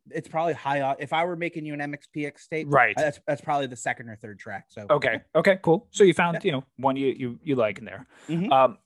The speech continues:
Speaker 2: so we get the ever-passing moment. It gained lots of attention for the band. This is, of course, I saw them that same show. Uh, it was two weeks before the album came out, actually with the Hippos and
Speaker 1: Oh.
Speaker 2: Goatee Hook, uh, which was a great show. So
Speaker 1: Mm-hmm.
Speaker 2: this record was produced by the late and great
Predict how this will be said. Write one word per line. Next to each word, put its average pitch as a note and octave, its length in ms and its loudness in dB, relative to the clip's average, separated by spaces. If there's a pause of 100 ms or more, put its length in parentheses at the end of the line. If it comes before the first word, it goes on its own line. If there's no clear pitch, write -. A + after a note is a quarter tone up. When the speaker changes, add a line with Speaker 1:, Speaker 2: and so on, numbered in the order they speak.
(180)
Speaker 2:
so F3 140 -2
we E3 80 -2
get D#3 140 0
the D3 80 2
ever-passing A#2 520 -4
moment. G2+ 300 -18
It G2+ 80 -18
gained B2 220 -2
lots D3 360 -2
of A2 140 -8
attention A#2 460 -10
for G#2 120 -10
the G2+ 80 -14
band. G2+ 380 -14
This B2+ 200 -2
is, B2 160 -8
of B2+ 80 -16
course, A#2 200 -10
I A2+ 80 -6
saw A#2 280 -2
them A2+ 300 -10 (200)
that A2 280 -10
same B2 220 -6
show. G#2+ 340 -8 (400)
Uh, C3 60 6
it B2+ 60 8
was B2+ 100 0
two D#3+ 100 2
weeks D3+ 140 0
before D#3 240 2
the D3+ 120 4
album C3+ 200 2
came C3 220 0
out, C3+ 320 2
actually C#3 260 -2
with A#2+ 140 -4
the A2 160 -4
Hippos F#3+ 1000 0
and B2+ 260 0
Speaker 1:
Oh. - 20 -6
Speaker 2:
Goatee A3+ 320 4
Hook, G#2+ 360 -8
uh, A#2 60 -2
which D3 160 2
was F3+ 100 0
a D3 40 -4
great E3 180 4
show. A2+ 320 0 (380)
So E3 100 0
Speaker 1:
Mm-hmm. D3+ 100 2
Speaker 2:
this D4+ 160 4
record E3+ 420 4 (360)
was D#3+ 160 -2
produced C#3+ 320 -2
by C3+ 140 4
the B2 80 -4
late C#3+ 240 0
and C#3 100 -6
great A#2+ 320 -2